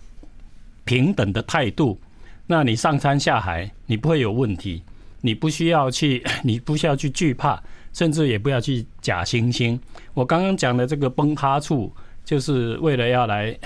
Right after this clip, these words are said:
要来，要来刚刚呼应一下两位讲的，啊，谁砍的树比较多，谁砍的比较严重这一件事情。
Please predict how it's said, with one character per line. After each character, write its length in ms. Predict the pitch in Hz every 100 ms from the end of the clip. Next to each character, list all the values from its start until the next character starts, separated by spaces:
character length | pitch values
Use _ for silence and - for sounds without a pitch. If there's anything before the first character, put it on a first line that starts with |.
| - -
要 140 | 156
来， 300 | 120 104 107 - - - -
要 120 | - 117
来 240 | 107 110
刚 200 | - 127
刚 460 | 127 123 123 131 127 - -
呼 240 | - 143
应 180 | 147 123
一 40 | 117
下 220 | 147 123
两 200 | 104 98
位 120 | 123 117
讲 280 | 117 92
的， 200 | 95 98 104 - - -
啊， 220 | - 98
谁 180 | 92 113
砍 240 | 113 110 98
的 80 |
树 240 | 113 151 110 - -
比 60 | 98
较 140 | 127
多， 300 | 110 135 123
谁 200 | 131 117
砍 180 | - 113
的 140 | -
比 120 | 135 101
较 200 | 123 127
严 260 | 113 107 127
重 240 | 147 107
这 100 | 110
一 100 | 107
件 160 | 117 101
事 240 | - 113
情。 240 | 107 92